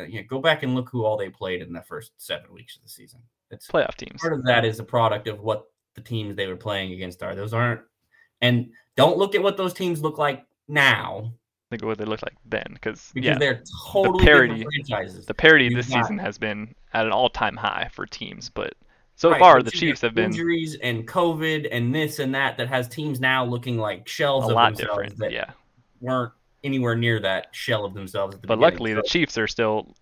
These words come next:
Speaker 2: I mean, they're looking very good, uh, compared to everyone else in the, in the, uh, A F C. I mean, we're on a s-, what, a seven-game win streak now, six-game win
Speaker 1: Yeah,
Speaker 2: streak? So,
Speaker 1: seven. And they had
Speaker 2: seven.
Speaker 1: fourteen guys on covid last week.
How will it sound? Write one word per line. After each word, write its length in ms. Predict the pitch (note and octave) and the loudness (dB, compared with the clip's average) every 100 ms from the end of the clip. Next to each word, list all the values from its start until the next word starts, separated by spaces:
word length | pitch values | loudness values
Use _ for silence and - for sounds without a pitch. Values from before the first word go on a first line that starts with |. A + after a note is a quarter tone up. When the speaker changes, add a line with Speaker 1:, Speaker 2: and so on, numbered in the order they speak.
| _ | _
Speaker 2:
I 20 | A#2 | -4
mean, 240 | G#2+ A2 A#2 | -4 -4 0
they're 180 | C#3 E3+ | 4 4
looking 240 | D3 A#2+ | 4 4
very 260 | A#2+ C3 A#2 | 4 4 4
good, 340 | G#2 D2 G#2 | -2 -6 -8
uh, 60 | - | -6
compared 320 | - A#2+ C3+ | -4 4 4
to 60 | B2 | 6
everyone 260 | A#2+ B2 | 4 2
else 220 | A#2 A#2+ A#2+ | 0 -2 -4
in 80 | |
the, 220 | A2+ A2 - _ - | -6 -6 -8 _ -10
in 200 | A2 A2+ | -8 -6
the, 200 | A2 A2 | -2 0
uh, 40 | |
A 200 | G2+ A2 | 0 0
F 60 | A2+ | -2
C. 260 | - A#2 A2+ | -4 -2 0
I 40 | |
mean, 180 | G#2+ G#2 | 0 0
we're 120 | A2 | 0
on 80 | G#2+ | 0
a 20 | |
s-, 180 | G2+ - | -4 -6
what, 180 | A2+ D#2+ | -4 -4
a 20 | |
seven-game 600 | - A#2+ A#2 B2+ A#2+ A#2+ | 0 0 0 -2 -2 -2
win 120 | B2 | -4
streak 240 | A#2+ B2 A#2+ | -4 -6 -6
now, 220 | A#2 A#2 | -4 -4
six-game 500 | - A#2 - A#2 A2+ | -6 -10 -8 -8 -6
win 120 | A2+ | -6
Speaker 1:
Yeah, 60 | B2 | -6
Speaker 2:
streak? 220 | - A#2 - _ | -6 -8 -10 _
So, 160 | _ - | _ -4
Speaker 1:
seven. 200 | A#2+ - - | -2 -4 -4
And 80 | |
they 100 | E3+ | 0
had 120 | G#3+ A3 | 0 0
Speaker 2:
seven. 120 | C4+ | -2
Speaker 1:
fourteen 240 | B3+ C4+ | 0 2
guys 200 | C4 C4+ | 2 2
on 100 | C#4 | -2
covid 240 | C#4 F4+ F4+ | -2 -4 -2
last 220 | B2+ - | -4 -6
week. 140 | A#2 | -14